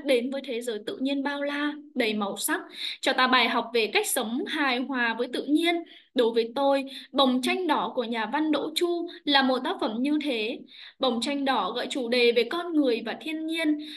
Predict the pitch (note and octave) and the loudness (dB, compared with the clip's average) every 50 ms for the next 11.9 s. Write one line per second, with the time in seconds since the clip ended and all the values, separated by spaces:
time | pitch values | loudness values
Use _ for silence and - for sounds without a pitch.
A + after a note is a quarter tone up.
0 | - - - - D4+ C4 C4+ C4+ B3+ C4+ C4 B3 B3 C4+ G4+ G4+ - C4 C4+ D4+ | -16 -6 -2 0 4 4 6 6 6 4 4 2 2 0 2 2 0 0 0 -2
1 | C#4 G#3 C4+ B3+ C#4 C4+ A#3+ - - - - - D#4 D#4 D4+ D4+ D4+ D#4 D4 D4 | -2 -2 -2 -2 -2 -2 -2 -2 -4 -12 -12 -6 -4 -2 -2 -2 -2 0 0 -2
2 | - - - - A#3+ G#3 G#3 - F4+ F4+ - - E4+ - A#3 A#3+ C4+ C4 G#3 G3+ | -2 -4 -6 -8 -8 -8 -6 -4 -4 -4 -2 -2 -4 -2 -4 -6 -6 -6 -6 -6
3 | G#3+ G#3 - C4+ - - A#3 A3+ A3 G#3 G#3+ G#3+ G3+ G#3+ - - E4 F#4 - - | -10 -8 -8 -8 -8 -8 -8 -8 -8 -6 -6 -8 -8 -8 -4 -2 -2 -2 -2 -6
4 | - _ _ - C4 B3+ B3 B3+ B3+ - A#3+ A3 G#3+ A#3 C4 - - - - _ | -16 _ _ -2 2 2 2 2 2 0 -2 -2 0 -2 -2 -4 -8 -14 -16 _
5 | _ _ _ _ _ _ _ _ _ - - - - - - - - - - A#3+ | _ _ _ _ _ _ _ _ _ -20 -20 -18 -18 -18 -18 -20 -14 -6 -2 0
6 | A#3+ A#3 A#3 A#3 D#4 D#4+ - E4+ E4+ E4+ E4+ F#4 G#4+ G#4+ - - F4 C#4 - - | 0 0 2 2 2 4 4 4 2 2 4 4 4 4 4 4 2 4 4 2
7 | B3+ A#3+ A#3 A#3+ C#4 C#4+ C#4+ C#4+ C#4 B3+ - - - - - - A4+ A4+ A4+ - | 0 0 0 -2 -2 -2 0 0 0 0 -2 -2 -6 -2 2 2 2 2 2 -2
8 | A4 A#4+ C5+ C5 _ D#4 C#4+ B3+ A#3 A3+ - C4 A#3+ G#3+ A#3 A#3 A3+ A3+ A#3 G#3 | -4 -4 -4 -4 _ -4 -4 -4 -4 -4 -4 -4 -2 -2 0 0 -2 -2 -2 -4
9 | G#3 - - C#4 B3+ - - - - - - - - - G4 - - C4+ B3+ B3+ | -2 0 2 2 2 2 0 -8 -14 -14 -14 -8 -2 0 0 2 2 2 2 2
10 | B3+ - D#4+ B3 G3 F3 - F3 D#3 - C4+ C#4 C4+ C4+ C4+ C4 B3 A3+ G#3+ G#3 | 2 0 2 2 0 0 -2 -4 -4 -4 -4 -4 -2 -2 0 0 2 2 0 0
11 | G#3+ G#3+ G#3 G#3+ - D#4 D#4 D#4 D#4 D#4+ D#4+ E4 D#4+ D4 - - - - | 0 -2 -2 0 2 2 4 4 4 4 4 6 4 4 2 0 -6 -12